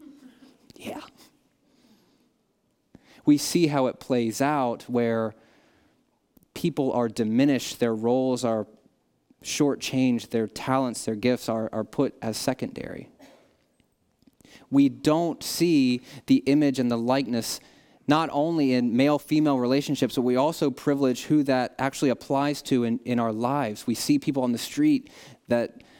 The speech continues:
might be homeless or might be this or that or might be in this crowd or that crowd, and we say, "That person is less than, that person is the other,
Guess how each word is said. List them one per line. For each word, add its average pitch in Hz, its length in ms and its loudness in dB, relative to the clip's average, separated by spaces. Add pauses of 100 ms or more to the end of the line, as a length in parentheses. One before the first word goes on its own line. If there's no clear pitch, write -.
(120)
might 120 320 2
be 127 100 2
homeless 123 560 -2
or 117 80 0
might 120 200 0
be 120 120 2
this 139 260 0
or 120 80 -2
that 131 320 0
or 110 80 -4
might 123 300 0
be 123 160 2
in 117 80 0
this 135 140 0
crowd 131 240 -2
or - 20 -4
that 135 180 0
crowd, 131 120 -2
and 120 80 0
we 120 80 -2
say, 117 180 0
"That 127 400 -2
person 120 420 -2
is 110 200 -4
less 113 320 -2
than, 110 360 -2 (180)
that 147 280 0
person 135 360 0
is 117 240 0
the 113 260 0
other, 107 360 0